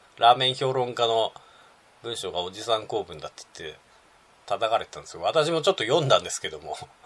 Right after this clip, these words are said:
<laughs> ちょっと、<laughs> まあ、よくわかんなかった。もう、読んでてその、あの、コンテクストがよくわかんねえっていうか、もう、読んでて辛い悪文だったんで、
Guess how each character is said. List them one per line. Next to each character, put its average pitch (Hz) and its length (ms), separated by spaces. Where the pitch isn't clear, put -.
<laughs> - 340
ち - 240
ょ - 40
っ - 20
と、 - 140
<laughs> - 800
ま 117 140
あ、 - 80
よ 240 120
く 165 80
わ 98 200
か 233 160
ん 180 40
な 131 80
か 87 80
っ - 80
た。 82 120
も 87 260
う、 170 40
読 233 140
ん 170 40
で 117 140
て 107 100
そ 98 120
の、 92 320
あ 95 200
の、 95 460
コ 226 140
ン 170 80
テ 120 120
ク - 100
ス - 60
ト 117 60
が 101 100
よ - 60
く - 140
わ 131 60
か - 260
ん 143 60
ね 135 80
え 151 60
っ 135 60
て - 140
い 117 60
う - 20
か、 104 80
も 120 140
う、 - 40
読 202 160
ん - 20
で 120 120
て 101 100
辛 151 320
い 156 120
悪 151 200
文 147 160
だ - 80
っ - 60
た 98 100
ん 92 60
で、 82 220